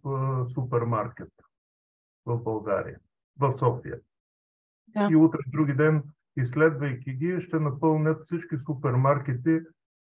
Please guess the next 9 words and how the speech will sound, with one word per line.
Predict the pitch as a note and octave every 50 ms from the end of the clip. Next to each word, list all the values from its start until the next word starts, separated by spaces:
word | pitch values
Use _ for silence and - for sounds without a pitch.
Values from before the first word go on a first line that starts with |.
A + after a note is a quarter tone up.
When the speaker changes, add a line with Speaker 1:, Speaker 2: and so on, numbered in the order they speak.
| _ _ _ _
Speaker 1:
както | - C#3+ D3 D3 - E3+ C3+
с | - D#3+ D3 -
тези | - D3+ D3 C3+ B2+ C3+
две | B2 A#2 C#3 C#3
малки | C3+ C3+ C3+ C3+ C3 - - B2+
оранжерийки, | A#2+ A#2+ A#2 A#2 A#2 A2 G#2 C3 C3 C#3 D3 E3 F3 F3+ E3+ F3 - - F3+ F#3 F3+ F3
светят, | - - C#3+ D3 C#3+ C3 - D3+ C3+ B2 - - - _
поливат, | - A#2+ A#2+ B2 B2+ C#3+ C#3 C3 A#2+ A#2+ - -
пръскат, | - D3+ D3+ D3 - - F#3 F#3 F#3+